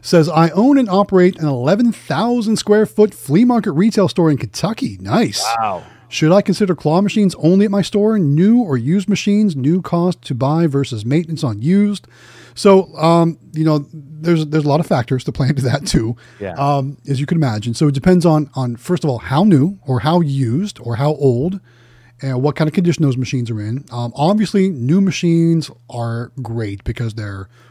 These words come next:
Speaker 1: reliable. You know, you don't have to worry about anything. Um,
Speaker 2: Warranty.
Speaker 1: you know, th-, there's warranties, especially if you're buying from places like candy machines dot com. They have the
Speaker 2: Customer
Speaker 1: best
Speaker 2: service.
Speaker 1: customer service ever. Um, so that's really cool. But if you're looking for used machines, you know, you can find things on Facebook Marketplace.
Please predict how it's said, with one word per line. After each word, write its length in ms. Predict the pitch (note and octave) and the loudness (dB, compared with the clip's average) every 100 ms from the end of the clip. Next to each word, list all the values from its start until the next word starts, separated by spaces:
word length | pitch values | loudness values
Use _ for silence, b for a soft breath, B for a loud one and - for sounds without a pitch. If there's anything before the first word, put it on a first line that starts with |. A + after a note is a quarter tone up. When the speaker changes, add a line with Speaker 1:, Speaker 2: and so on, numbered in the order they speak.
| b | b
Speaker 1:
reliable. 800 | A#2+ C3 F3+ F3+ E3 E3+ E3 E3 | -6 0 4 4 6 4 4 4
You 120 | B2+ | 2
know, 60 | A2+ | -4
you 80 | G#2 | -6
don't 100 | C#3 | -6
have 80 | C#3+ | -4
to 60 | |
worry 340 | A2+ C3 D#3+ D#3 | -2 0 2 2
about 240 | D3+ D3+ | 2 2
anything. 580 | D3+ B2+ D3+ C#3+ C3+ C3+ b b b b | 0 -2 -4 -2 -4 -6 b b b b
Um, 300 | A#2+ G#2+ G#2+ | -12 -10 -10
Speaker 2:
Warranty. 360 | F#2+ F#2+ F#2 G2 | -8 -10 -12 -10
Speaker 1:
you 120 | C3 | -8
know, 280 | A#2 A2+ - D#3 | -8 -10 -14 -8
th-, 360 | C#3+ C#3+ C3+ B2 | -4 -2 -4 0
there's 180 | C#3 B2+ | 0 2
warranties, 460 | D#3 D#3 D3+ C#3 | 2 2 2 -4
especially 400 | A#2+ - A3+ G#3 | -6 -4 -2 0
if 80 | F3 | -2
you're 60 | C#3+ | 0
buying 200 | C#3 C#3+ | 0 0
from 100 | C#3+ | -2
places 260 | C#3+ B2 B2+ | -4 -4 -6
like 120 | A2 | -6
candy 180 | B2 A#2 | -4 -4
machines 300 | G#2+ B2 G#2+ | -4 -6 -6
dot 160 | A2 | -10
com. 320 | B2 B2 A#2 A#2 b b - | -8 -6 -8 -10 b b -6
They 80 | C3 | -4
have 100 | C3+ | -2
the 60 | |
Speaker 2:
Customer 120 | A#2+ G#2+ | -2 -2
Speaker 1:
best 200 | C#3 - | -2 0
Speaker 2:
service. 60 | |
Speaker 1:
customer 300 | E3+ F3 D#3+ | -2 2 0
service 360 | C#3 C#3+ C3+ - | 2 0 0 -2
ever. 320 | B2 G2+ G2+ b b b b - | -4 -6 -12 b b b b -14
Um, 220 | A2 G#2 | -12 -8
so 120 | C#3 | -4
that's 180 | B2+ C#3+ | -4 -2
really 200 | D#3 E3+ | 0 0
cool. 300 | - A2+ G#2 - b b b | -2 -4 -6 -14 b b b
But 120 | F3+ | 2
if 80 | F3+ | 4
you're 80 | F#3+ | 2
looking 180 | A3 A#3 | 0 -2
for 80 | |
used 240 | G#3+ G3 G#3 | 0 2 0
machines, 400 | G3+ G3+ G3+ F3+ | -2 0 0 0
you 60 | |
know, 80 | F#3+ | -2
you 100 | F3+ | -2
can 120 | G3+ | -4
find 300 | - E3+ F3+ | -6 -2 -2
things 160 | F3 E3 | 0 0
on 100 | E3+ | -2
Facebook 400 | - E3+ - F3 | -2 -4 -4 -4
Marketplace. 800 | C3+ C#3 D#3 - C#3+ C#3+ C#3 - | -2 -2 -4 -4 -2 -2 -4 -12